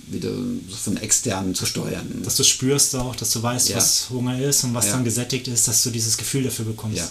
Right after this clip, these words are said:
Speaker 1: genau.
Speaker 2: Spannend.
Speaker 1: So, und jetzt laufe ich dreißig
Speaker 2: Genau.
Speaker 1: Kilometer, ne?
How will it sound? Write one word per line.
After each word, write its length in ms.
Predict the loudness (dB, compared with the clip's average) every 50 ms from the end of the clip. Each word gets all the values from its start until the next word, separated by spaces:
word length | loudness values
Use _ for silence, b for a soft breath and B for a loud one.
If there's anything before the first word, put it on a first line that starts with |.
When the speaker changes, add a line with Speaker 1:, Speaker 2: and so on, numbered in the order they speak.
| -6 -6
Speaker 1:
genau. 180 | -4 -2 0 2
Speaker 2:
Spannend. 240 | 2 0 0 -2 -6 -12 -18 -6 0 2
Speaker 1:
So, 120 | 2 2
und 160 | 2 4 4 4
jetzt 260 | 6 6 6 6 6
laufe 300 | 6 4 4 4 4 4
ich 160 | 4 4 2
dreißig 340 | 2 2 4 6 6 6 6
Speaker 2:
Genau. 100 | 6 4 6
Speaker 1:
Kilometer, 440 | 6 6 4 4 4 4 2 2 2 B B B B B B 2
ne? 100 | 2